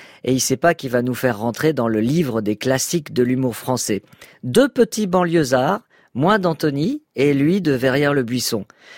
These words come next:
Donc, la rencontre est organisée. Nous sommes un samedi à Vissou, dans le département de l'Essonne, et je passe mon après-midi et ma soirée avec le jeune monsieur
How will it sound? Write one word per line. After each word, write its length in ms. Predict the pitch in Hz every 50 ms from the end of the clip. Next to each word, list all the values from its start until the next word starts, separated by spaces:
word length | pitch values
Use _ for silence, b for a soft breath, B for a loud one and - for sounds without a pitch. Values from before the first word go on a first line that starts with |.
| B B B
Donc, 400 | 135 165 226 233 196 - - - -
la 160 | - 131 131
rencontre 460 | 110 120 117 107 - 123 127 110 - 117
est 120 | 104 -
organisée. 560 | 110 107 107 110 107 104 104 107 120 175 220
Nous 140 | 233 202 135
sommes 280 | - - 131 127 120 113
un 120 | 110 101
samedi 560 | - - 143 135 131 123 120 156 202 233 269
à 80 | 123 110
Vissou, 500 | 104 101 127 143 - - 196 214 247 320
dans 160 | 285 135 113
le 140 | 127 120 110
département 640 | 107 120 117 - 117 110 - - 143 131 147 160 139
de 120 | 123 120
l'Essonne, 560 | 113 110 113 117 - - 220 254 269 254 208 B B B B B B B B B B
et 200 | - 247 277 262
je 140 | 196 196 185
passe 340 | - - 160 175 175 -
mon 140 | 185 156 151
après-midi 640 | 147 131 - - 131 127 131 127 110 123 131 143 156 -
et 140 | 170 180 170
ma 160 | 151 139 135
soirée 400 | - - 127 120 107 113 135 139
avec 280 | 127 117 113 117 -
le 160 | - 120 127 127
jeune 380 | 117 127 160 170 175 165 139
monsieur 540 | 127 131 131 123 - - 143 147 156 - -